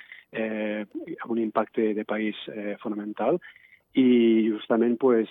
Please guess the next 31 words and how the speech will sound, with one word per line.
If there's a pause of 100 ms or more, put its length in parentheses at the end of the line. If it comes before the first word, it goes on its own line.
eh, (360)
la (180)
visió
de
feda
és
a
mig
i
llarg
termini,
no?
Llavors,
quan
hem
construït
aquesta
infraestructura, (520)
eh,
és
una
infraestructura
que
ha
tingut
en
compte
dissenys
d'enginyeria (340)
molt
importants,